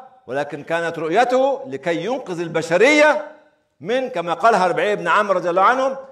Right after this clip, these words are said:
"لقد جئنا، ها، آه، لإخراج العباد من عبادة العباد إلى عبادة رب العباد، ومن ضيق الدنيا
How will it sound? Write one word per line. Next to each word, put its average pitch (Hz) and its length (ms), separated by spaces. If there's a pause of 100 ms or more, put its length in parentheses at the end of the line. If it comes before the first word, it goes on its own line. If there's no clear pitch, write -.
(160)
"لقد 135 260
جئنا، 175 600 (360)
ها، - 500 (1080)
آه، 117 680 (1400)
لإخراج 180 460
العباد 208 580 (240)
من 151 160
عبادة 185 460
العباد 156 560 (200)
إلى 147 120
عبادة 175 560
رب 165 180
العباد، 151 560 (800)
ومن 139 260
ضيق 233 240
الدنيا 247 640